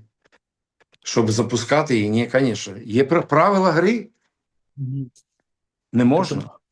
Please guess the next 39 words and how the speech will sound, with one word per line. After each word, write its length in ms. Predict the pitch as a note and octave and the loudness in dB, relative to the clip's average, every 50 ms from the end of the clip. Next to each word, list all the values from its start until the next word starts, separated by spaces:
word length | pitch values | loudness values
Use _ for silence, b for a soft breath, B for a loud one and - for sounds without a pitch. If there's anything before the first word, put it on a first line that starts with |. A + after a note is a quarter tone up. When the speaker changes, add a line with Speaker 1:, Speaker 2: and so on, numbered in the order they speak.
| _ _ _ _ _ - | _ _ _ _ _ -6
Speaker 2:
має 160 | D3+ D#3+ E3 | -2 0 0
отримати 340 | D#3+ D#3+ D#3+ D#3+ D#3 D#3+ D3+ | 0 0 -2 -4 -2 -4 -2
дозвіл. 320 | C#3+ C3+ A2+ A2+ A#2 A2+ A#2 | -4 -4 -6 -6 -10 -10 -10
Добре, 320 | C3+ D#3 D3+ C#3+ - A#2+ - | -4 -4 -4 -2 -4 -8 -8
і 80 | - D3 | -8 -10
ще 140 | - - G3+ | -6 -6 -6
про 220 | G#3 - F3+ E3+ | -4 -2 -4 -4
різницю 500 | E3 E3 D3 D3 C#3+ C#3+ A2+ - - F3 | -4 -2 -2 -2 -2 -2 -2 -4 -8 -8
Speaker 1:
Конечно. 100 | - _ _ _ - | -8 _ _ _ -8
Speaker 2:
в 40 | D#3 | -8
віці 380 | D3+ - - G3 G#3+ A#3+ A#3+ B B B B B B B | -8 -8 -6 -6 -6 -6 -6 B B B B B B B
між 260 | D3+ D3+ D#3 C#3+ C#3 | -6 -4 -4 -4 -4
вами 300 | C#3 D3+ E3 F#3 F#3+ F#3+ | -4 -4 -2 -2 -2 -2
і 120 | - - D3+ | -4 -6 -4
Данилом. 580 | C#3 D#3+ D3+ D#3 D3+ C3+ B2 A2 G#2+ G#2+ - - | -4 -4 -2 -2 -2 -4 -4 -6 -8 -8 -10 -14
Дуже 320 | C3+ C#3 D#3 F3+ F3 F#3 | -12 -6 -4 -2 -2 0
велика 280 | E3 E3 D#3+ D#3 - D3 | 0 0 -2 -2 -4 -6
різниця 380 | C#3 C3 C#3 C#3+ B2+ - C#3+ | -6 -6 -8 -10 -8 -8 -8
в 20 | C3 | -8
віці. 500 | C3+ B2 B2 - - G3+ A3 - - - C#3+ | -8 -8 -8 -8 -8 -10 -10 -10 -10 -12 -8
Е, 160 | C#3 C#3 C#3 | -6 -4 -4
в 80 | C3 C3 | -6 -6
чому 340 | - F3+ F#3+ F3+ F3 D#3+ D#3 | -4 -2 -2 0 0 0 -2
вона? 640 | D#3 D3+ D3+ C#3+ C#3+ C#3+ C#3 C3 B2+ B2 B2 B2 B2 | -2 -2 -2 -2 -2 -2 -4 -4 -4 -4 -6 -6 -8
Чи 120 | A#2+ - E3+ | -6 -6 -4
видно 360 | D#3 E3+ F#3+ F#3 E3 E3+ E3 | 0 0 0 0 0 -4 -4
її, 400 | D#3+ D#3+ D#3 D#3 D#3+ D#3+ D3 D#3 B B B B | -4 -4 -6 -4 -4 -4 -6 -6 B B B B
чи 160 | - - D#3 | -10 -6 -4
навпаки 360 | D3+ C#3 C#3+ - C3+ - E3+ | -4 -4 -4 -6 -6 -6 -4
ви 100 | E3 E3 | -2 0
не 120 | D#3 D3+ | 0 0
відчуваєте? 800 | C#3+ C#3+ C#3+ - - C#3+ C3+ C#3 C3+ C3+ C3+ B2+ B2+ - B2+ B2 B B B B B | -2 -2 -4 -6 -8 -6 -6 -4 -4 -4 -4 -6 -6 -8 -10 -10 B B B B B
Чи 120 | - - D3+ | -6 -4 -2
можете 320 | D3+ E3+ E3 E3+ E3+ D3+ | 0 0 -2 -2 -4 -4
з 40 | C#3+ | -2
ним 140 | D#3+ D3+ C#3 | -2 -2 -2
поговорити 440 | D3+ C3+ C3+ D3 D3 D3 C#3+ C#3+ | -2 -2 -2 0 0 0 -2 -4
по 140 | C3+ - C#3 | -6 -6 -4
душам? 500 | C3+ C3+ C3 - - D#3 D#3+ E3 E3 D#3+ | -6 -4 -6 -6 -6 -4 -4 -4 -4 -6